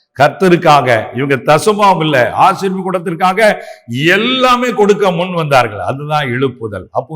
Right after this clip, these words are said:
எழுப்புதல் வந்தா இருதயத்துல கர்த்தருக்காக மனப்பூர்வமா எது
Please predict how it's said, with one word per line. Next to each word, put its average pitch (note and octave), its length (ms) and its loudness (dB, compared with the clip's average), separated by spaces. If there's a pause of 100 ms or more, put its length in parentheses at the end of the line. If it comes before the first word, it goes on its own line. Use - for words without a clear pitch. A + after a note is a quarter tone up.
எழுப்புதல் G3+ 580 -2
வந்தா A#2+ 360 -2 (420)
இருதயத்துல D3 580 2 (400)
கர்த்தருக்காக D#3 840 0 (120)
மனப்பூர்வமா F3+ 760 -6 (100)
எது F3+ 300 -2